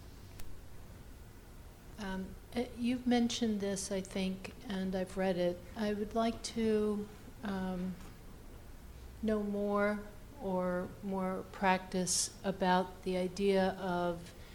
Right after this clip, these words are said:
friendliness toward the feelings that come up in meditation or just life, um,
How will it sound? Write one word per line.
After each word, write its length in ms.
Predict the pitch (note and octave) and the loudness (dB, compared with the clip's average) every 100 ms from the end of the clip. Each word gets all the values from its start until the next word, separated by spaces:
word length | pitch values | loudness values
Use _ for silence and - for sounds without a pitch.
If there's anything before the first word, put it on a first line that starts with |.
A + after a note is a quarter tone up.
| - - - | -14 -14 -10
friendliness 1120 | - - G#3 G#3+ G3 G3 F#3 F3 F3 - - | -6 4 6 6 4 2 2 -2 0 0 0
toward 420 | - - F#3 F3+ F3 | -4 0 2 2 -2
the 80 | |
feelings 880 | E3+ - F#3+ F3+ F3 E3+ E3 E3 - | -6 -2 2 2 2 -2 -4 -4 -4
that 200 | E3+ - | -6 -8
come 240 | - E3+ | -8 -2
up 240 | E3+ E3+ - | 0 -2 -2
in 140 | D#3+ | -6
meditation 920 | D#3 D#3 D#3 - D#3 D#3 - E3 D3+ D3+ D3 | -4 -6 -6 -4 -4 -4 -8 -8 -8 -8 -6
or 320 | D3 C#3+ C#3 C#3 - - - - - - | -4 -4 -6 -8 -12 -14 -16 -16 -16 -14
just 380 | - E3+ E3 - - - - - - - - - - - - - - | -8 -6 -4 -6 -8 -14 -14 -14 -14 -14 -12 -12 -10 -12 -14 -12 -4
life, 220 | D3+ D3+ - - - - - - - - - - | -2 -2 -8 -14 -16 -16 -16 -16 -16 -16 -14 -10
um, 400 | F3 D#3 D#3 | -10 -8 -8